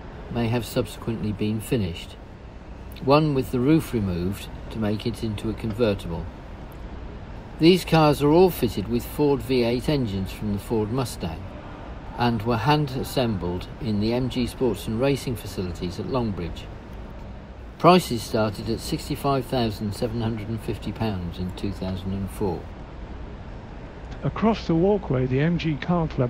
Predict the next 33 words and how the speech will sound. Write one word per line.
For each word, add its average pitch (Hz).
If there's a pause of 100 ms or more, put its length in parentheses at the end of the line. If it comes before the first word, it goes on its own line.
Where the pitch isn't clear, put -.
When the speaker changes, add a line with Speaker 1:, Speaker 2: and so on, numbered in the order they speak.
Speaker 2:
was 120 (120)
displaying 131
a 123
selection 120
of 113
M 123
Gs, 110 (440)
the 160
first 190
belonging 143
to 143
Roger 135
King, 170 (180)
who 135
was 123
formerly 143
the 117
M 113 (120)
P 131 (420)
whose 127 (100)
constituency 123
included 123
the 127
Longbridge 113
Car 175
Factory. 104 (840)
It's 151
a -
monogram 143
M 127
G 123
T 123
F. 101